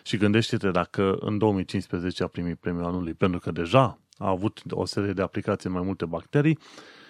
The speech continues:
Suntem în două mii șaptesprezece și deja avem, uh, ca să zicem așa, sisteme care lucrează binișor. Și încetul cu încetul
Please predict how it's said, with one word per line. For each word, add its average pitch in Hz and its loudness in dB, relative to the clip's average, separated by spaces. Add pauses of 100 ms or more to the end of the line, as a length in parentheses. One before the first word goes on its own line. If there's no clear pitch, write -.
(440)
Suntem 131 4
în 120 4
două 110 8
mii 101 2
șaptesprezece 120 0
și - -4
deja 117 6
avem, 107 4
uh, 107 2 (1080)
ca 104 2
să - -4
zicem 95 -2
așa, 123 0 (1500)
sisteme 120 6 (120)
care 107 6
lucrează 104 4
binișor. 98 2 (280)
Și - -2
încetul 160 2
cu - -2
încetul 156 4